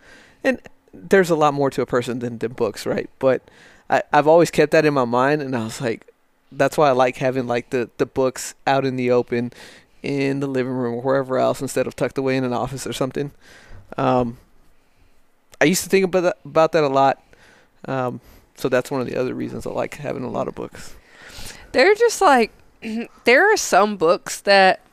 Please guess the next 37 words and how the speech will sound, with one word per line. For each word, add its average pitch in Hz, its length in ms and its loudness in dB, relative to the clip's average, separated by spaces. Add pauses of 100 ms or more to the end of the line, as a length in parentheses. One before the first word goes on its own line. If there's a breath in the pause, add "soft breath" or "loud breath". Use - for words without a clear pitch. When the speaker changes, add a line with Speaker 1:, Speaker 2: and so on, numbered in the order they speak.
Speaker 2:
I 233 40 2
know 240 140 4
we're, 320 120 4
like, 254 180 2
on 185 100 4
a 170 60 2
tangent 165 340 -4
here, 170 180 -2
and 170 100 -4
we'll, 185 100 -2
like, 208 220 -4
stop - 180 -2
talking 175 160 -8
about 160 160 -4
books 170 180 -6
in 160 80 -4
a - 20 -6
minute 139 260 -8
to - 80 -10
get 170 120 -6
back 160 200 -2
on, 160 120 -4
like, 156 160 -6
what's - 160 -8
going 165 160 -4
on 156 120 -2
in 160 40 -6
our 151 100 -2
Speaker 1:
Talk 151 100 2
Speaker 2:
life, 147 80 2
Speaker 1:
about 135 180 0
books 156 140 4
Speaker 2:
but, 175 80 6
Speaker 1:
all 151 100 6
day, 180 240 4
son. 190 420 2
Speaker 2:
um, 180 320 2